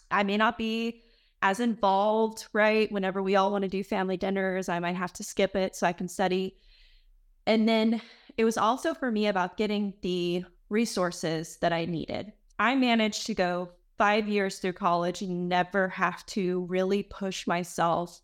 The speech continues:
and try a new study method.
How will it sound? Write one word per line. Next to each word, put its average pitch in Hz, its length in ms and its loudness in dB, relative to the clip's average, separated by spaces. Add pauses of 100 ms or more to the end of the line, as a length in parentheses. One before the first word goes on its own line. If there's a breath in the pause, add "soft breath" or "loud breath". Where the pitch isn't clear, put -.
(160)
and 196 260 0 (220)
try 196 440 2
a 185 200 -2
new 180 300 -2
study 160 360 -4
method. - 440 -6